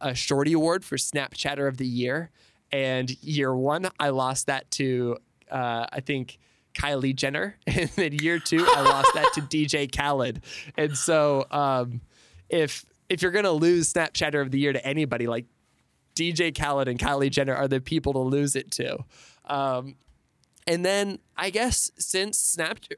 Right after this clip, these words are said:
since Snapchat, you know, jumped back on the world of Instagram and just, I've really focused on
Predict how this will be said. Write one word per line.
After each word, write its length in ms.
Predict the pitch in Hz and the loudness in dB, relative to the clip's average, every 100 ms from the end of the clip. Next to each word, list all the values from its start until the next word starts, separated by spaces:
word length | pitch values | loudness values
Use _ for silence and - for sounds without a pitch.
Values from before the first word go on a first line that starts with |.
| - | -6
since 340 | - 180 - | -4 -2 -2
Snapchat, 440 | 156 165 - 151 143 | 0 -2 -2 -2 -2
you 100 | 156 | 0
know, 300 | 131 131 147 _ - - _ | 0 -2 -6 _ -20 -20 _
jumped 300 | 156 156 127 | -2 -2 -2
back 260 | 160 156 | -2 -2
on 420 | 139 131 131 131 127 | -4 -2 -2 -4 -6
the 60 | 123 | -8
world 260 | 131 120 | -6 -6
of 60 | 117 | -4
Instagram 680 | 180 196 - 196 190 180 185 | -4 -2 -2 -2 0 0 0
and 120 | 143 | -2
just, 300 | 135 143 - - | -2 -6 -8 -8
I've 260 | 160 147 151 | -6 -6 -2
really 320 | 160 185 180 | 0 2 0
focused 420 | 170 165 170 160 | 0 -2 -2 -2
on 280 | 147 147 | -2 -2